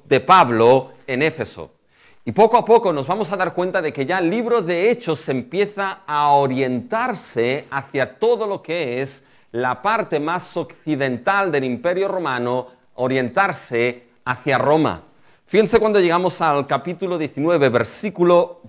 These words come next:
veintiuno, que es lo que se nos menciona.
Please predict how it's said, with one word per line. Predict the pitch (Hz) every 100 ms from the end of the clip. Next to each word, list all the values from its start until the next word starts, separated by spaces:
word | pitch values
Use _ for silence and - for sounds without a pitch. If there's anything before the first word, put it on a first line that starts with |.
| -
veintiuno, | 175 214 226 214 180 185 165 113 123 139 - _ _
que | 151
es | 139
lo | 156
que | 156
se | 160
nos | 156 139
menciona. | 147 139 165 156 85